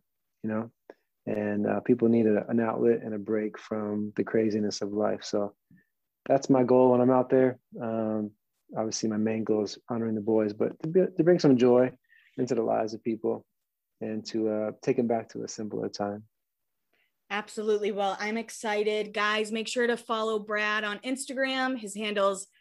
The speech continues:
Speaker 2: Brad Fischetti and also L F O Official. Is that correct?
Speaker 1: The Real L F O, yeah.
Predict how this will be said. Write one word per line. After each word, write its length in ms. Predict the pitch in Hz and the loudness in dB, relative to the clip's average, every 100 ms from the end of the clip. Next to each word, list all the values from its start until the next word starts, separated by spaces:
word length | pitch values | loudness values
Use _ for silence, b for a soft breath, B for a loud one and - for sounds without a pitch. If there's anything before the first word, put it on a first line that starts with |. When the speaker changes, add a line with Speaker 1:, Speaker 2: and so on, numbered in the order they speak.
| _ - | _ -6
Speaker 2:
Brad 280 | 208 208 - | -2 -2 -4
Fischetti 480 | 190 339 349 381 381 _ _ _ | -6 -2 0 0 -2 _ _ _
and 220 | 233 233 220 | 0 0 2
also 600 | 226 233 262 240 233 220 - | 0 0 0 2 0 -2 -4
L 140 | 214 | -2
F 200 | 208 196 | -2 -4
O 520 | 214 202 202 208 214 - - | -2 0 0 -2 -4 -8 -14
Official. 460 | - 285 285 415 415 | -6 -6 -4 -6 -6
Is 80 | 226 | -10
that 160 | 269 285 | -10 -10
correct? 340 | 349 349 _ _ _ _ _ _ _ _ _ _ _ _ | -12 -12 _ _ _ _ _ _ _ _ _ _ _ _
Speaker 1:
The 100 | 139 | 4
Real 280 | 131 175 160 | 8 8 8
L 160 | 147 143 | 6 4
F 160 | - | 0
O, 240 | 113 101 101 | -4 -6 -10
yeah. 160 | 110 | -10